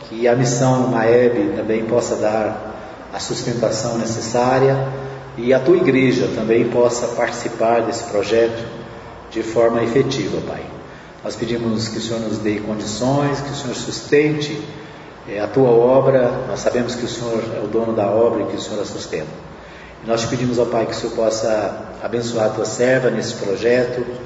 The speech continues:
na sua ida, no seu trabalho ali,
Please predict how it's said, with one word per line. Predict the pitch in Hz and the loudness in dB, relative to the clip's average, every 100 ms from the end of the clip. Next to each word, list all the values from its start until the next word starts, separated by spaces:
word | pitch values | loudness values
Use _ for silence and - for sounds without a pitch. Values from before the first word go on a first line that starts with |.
| - - - - - | -14 -18 -18 -20 -14
na | 98 | -10
sua | - 113 | 0 2
ida, | 107 127 135 131 123 120 113 | 4 4 4 4 4 4 2
no | 110 | 0
seu | - 113 | -2 0
trabalho | 107 101 101 98 | 0 0 0 0
ali, | 95 110 127 | -2 0 -2